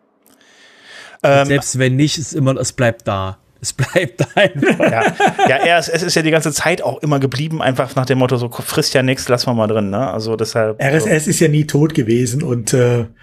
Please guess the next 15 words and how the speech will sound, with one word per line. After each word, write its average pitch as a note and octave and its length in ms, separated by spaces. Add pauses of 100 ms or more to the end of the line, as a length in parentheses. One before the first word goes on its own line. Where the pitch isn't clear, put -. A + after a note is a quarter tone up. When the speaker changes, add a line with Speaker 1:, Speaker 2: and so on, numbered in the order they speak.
(320)
Speaker 3:
ich - 140
mein, D3 380 (440)
man C3+ 240
kann D#3+ 200
auch - 160
heute C#3+ 180
noch C3 160
mit C3+ 140
R C#3 120
S C3 120
S C#3+ 180
sehr C3 180
viel C3 200
machen. D3+ 500
Ähm, B2 800